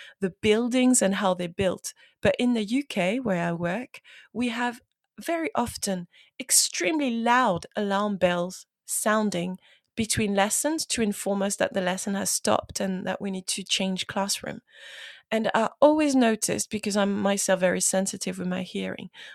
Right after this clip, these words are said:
I always noticed how, how invasive that sound can be for someone who is on the spectrum. So you're gonna find it, maybe it might be a minute detail that was not necessary,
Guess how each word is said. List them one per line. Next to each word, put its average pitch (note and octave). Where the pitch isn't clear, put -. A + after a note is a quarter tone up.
I -
always C4+
noticed B3
how, A3+
how A3+
invasive A#3
that F#3+
sound F#3
can F#3+
be G3
for -
someone F#3
who A3+
is G#3+
on G#3
the G#3
spectrum. -
So G#3+
you're B3
gonna D4
find B3+
it, -
maybe A#3
it A3+
might G#3+
be G3+
a G3
minute G#3
detail G#3
that -
was F#3
not F#3+
necessary, G3